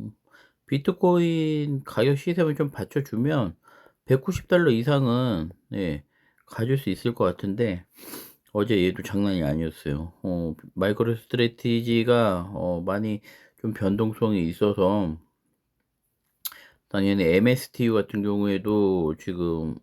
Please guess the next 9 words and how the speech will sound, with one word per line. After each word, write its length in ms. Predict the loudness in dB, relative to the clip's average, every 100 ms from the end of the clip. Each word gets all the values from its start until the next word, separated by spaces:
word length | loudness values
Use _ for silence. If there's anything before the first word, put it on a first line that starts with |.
| _ _ -12
음, 560 | -8 -6 -6 -6 -8 -10 _ _ _ _ _ _ -8
이 140 | -6
오일선을 1000 | -4 0 4 4 2 0 0 0 0 -2 _ -20 -20 -20 _ -6
깼다가 300 | -2 0 0
지금 140 | -2
다시 220 | -6 -8
회복한 520 | -2 0 0 0 -2
상황이고, 680 | 0 0 2 -2 -2 -4 -4 _ _ _ _ _ _ _ _ _ _ _ -20
어, 240 | -16 -16